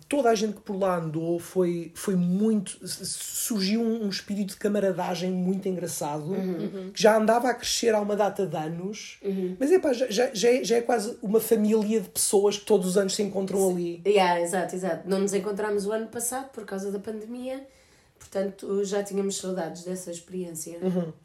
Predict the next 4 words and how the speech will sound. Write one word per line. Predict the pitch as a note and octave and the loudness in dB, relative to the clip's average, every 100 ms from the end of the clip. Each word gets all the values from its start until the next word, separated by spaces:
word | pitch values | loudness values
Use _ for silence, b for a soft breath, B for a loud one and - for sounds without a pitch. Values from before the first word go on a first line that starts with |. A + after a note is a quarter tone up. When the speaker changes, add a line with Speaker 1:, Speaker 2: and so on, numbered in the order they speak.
| - | -6
Speaker 1:
Exatamente, | D#3+ D#3 E3+ D#3 C#3 C3 - - | -2 -2 -2 -6 -6 -10 -18 -10
exatamente. | D3+ C#3+ C3 C3+ B2+ B2+ _ - | -6 -6 -6 -10 -12 -14 _ -10
Speaker 2:
Uhum. | G3+ F#3 C#3+ D3 | -6 -6 -8 -8
Speaker 1:
Ahm, | - G3 G3 F#3+ F#3 F#3 F#3 | 2 4 4 4 2 0 -2